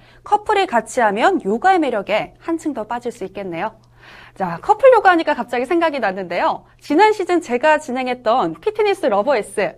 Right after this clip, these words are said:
여러분 기억하시나요? 거기에도 커플 요가 동작들이 상당히 많거든요. 꼭 한번 시청해 주시기 바랍니다. 자, 다시 본론으로 돌아와서요.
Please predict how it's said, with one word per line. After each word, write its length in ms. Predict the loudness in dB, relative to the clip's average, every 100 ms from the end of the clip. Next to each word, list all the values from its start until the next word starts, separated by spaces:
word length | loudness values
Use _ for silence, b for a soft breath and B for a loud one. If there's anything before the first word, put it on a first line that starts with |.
| _ -8
여러분 260 | -8 -8
기억하시나요? 840 | -6 -6 -6 -8 -6 0 0 -2 -8 _ _ B B B B B
거기에도 680 | 0 4 2 2 2 2 2
커플 400 | 0 -2 0 2
요가 260 | 2 0
동작들이 520 | -2 -4 -6 -6 -6 -4
상당히 360 | -2 -2 -2
많거든요. 880 | -4 -6 -6 -8 -6 -6 -6 -8 -12 -10
꼭 260 | -10 -4
한번 340 | -4 0 0 0
시청해 440 | -4 -2 0 0
주시기 300 | -4 -6 -6
바랍니다. 540 | -6 -6 -6 -4 -6 -8 _ _ _ _ B B B B
자, 140 | -2 2
다시 240 | 2 2
본론으로 420 | 4 6 6 4
돌아와서요. 760 | 2 2 2 0 0 2 2 -2